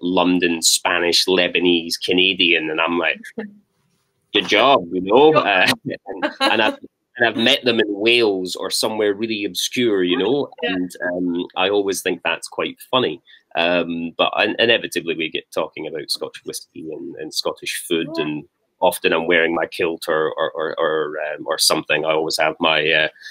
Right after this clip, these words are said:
Speaker 1: my, my, uh, my Harris tweed wallet, and then I normally tell them the story of the herringbone and then the, the, the, the salmon and all that kind of stuff, you know. So I could bore everybody for hours on all sorts of things, but, uh, I need people like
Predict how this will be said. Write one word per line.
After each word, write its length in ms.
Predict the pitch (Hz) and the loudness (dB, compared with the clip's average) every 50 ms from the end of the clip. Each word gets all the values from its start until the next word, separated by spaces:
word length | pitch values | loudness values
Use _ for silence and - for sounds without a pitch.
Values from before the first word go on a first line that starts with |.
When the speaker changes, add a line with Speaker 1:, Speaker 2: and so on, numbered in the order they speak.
| - _ _ | -20 _ _
Speaker 1:
my, 360 | - 71 76 80 78 78 78 71 76 73 - - | -2 0 2 2 2 2 2 2 0 -2 -2 0
my, 220 | - 76 76 78 | -2 -2 -2 -2
uh, 240 | 78 80 80 80 - - - | -2 -2 -2 -4 -4 -2 0
my 120 | 82 82 | 0 0
Harris 320 | - 85 82 78 82 - | 2 0 0 0 -2 -4
tweed 320 | - - - 85 78 73 76 | -4 -4 -4 -4 -4 -2 2
wallet, 420 | 85 82 82 80 80 80 80 - _ _ - - _ - | 4 4 6 6 4 2 2 0 _ _ -20 -20 _ -6
and 100 | 71 80 | -2 -2
then 120 | 80 76 | 0 0
I 60 | 76 | 0
normally 380 | 78 82 80 80 80 78 78 78 - | 0 0 0 0 0 -2 -6 -8 -4
tell 260 | - 87 82 80 80 - | 0 0 0 0 -2 -4
them 100 | 80 78 | -6 -4
the 80 | 80 80 | -2 -2
story 460 | - - - 92 82 85 82 80 80 | -2 0 4 4 6 6 6 4 2
of 80 | 78 78 | 0 0
the 80 | 82 | -2
herringbone 840 | - - 90 85 82 82 80 80 78 - 87 85 85 82 82 80 80 | 0 0 2 2 2 2 0 -2 0 2 4 4 4 4 2 0 0
and 120 | 80 78 | 0 -2
then 140 | 78 76 76 | -2 -4 -4
the, 100 | 80 78 - _ _ | -6 -8 -10 _ _
the, 260 | 87 80 76 76 76 78 | -6 -6 -4 -4 -6 -8
the, 140 | 78 78 73 _ | -8 -10 -12 _
the 80 | 85 85 | -6 -4
salmon 580 | - - 85 80 80 80 80 80 78 78 80 | -2 0 0 0 2 2 2 4 4 4 2
and 100 | 78 78 | 0 0
all 200 | 80 80 78 76 | 0 0 0 0
that 200 | 80 78 - - | -2 -4 -4 -4
kind 120 | - 73 78 | -6 -6 -4
of 60 | - | -4
stuff, 280 | - - - - - - - | -4 -4 -4 -6 -6 -10 -10
you 80 | - - | -6 0
know. 220 | 80 92 101 104 | 2 4 4 4
So 400 | - - - 90 78 78 78 - _ _ | 2 2 2 4 2 2 0 -2 _ _
I 60 | _ - 92 | _ -8 -4
could 80 | 95 | 4
bore 180 | - 117 113 104 | 6 8 8 8
everybody 360 | 95 92 98 95 - 85 85 85 | 6 6 4 2 4 4 0 0
for 380 | - - 87 82 78 78 - _ _ - - | 0 0 0 0 0 0 -4 _ _ -4 -2
hours 400 | 87 90 85 85 80 80 80 80 | 0 0 2 2 0 0 0 -2
on 260 | 78 76 78 78 78 - | -2 -2 -2 -2 -2 -2
all 200 | - 87 85 82 | 0 0 0 0
sorts 320 | - - 76 - - - | -2 -4 -4 -4 -6 -8
of 80 | 67 - | -8 -4
things, 180 | - 80 78 - - 370 349 - | -2 -2 -2 -2 -6 -8 -8 -6
but, 140 | - - - 339 - - - - | -6 -6 -6 -6 -8 -6 -4 -4
uh, 60 | - - _ _ _ _ _ _ _ _ - | -4 -4 _ _ _ _ _ _ _ _ -4
I 40 | - | -2
need 180 | 95 98 95 - | 0 0 0 2
people 200 | 117 107 - 101 | 2 4 4 4
like 220 | 95 95 92 87 | 4 4 4 2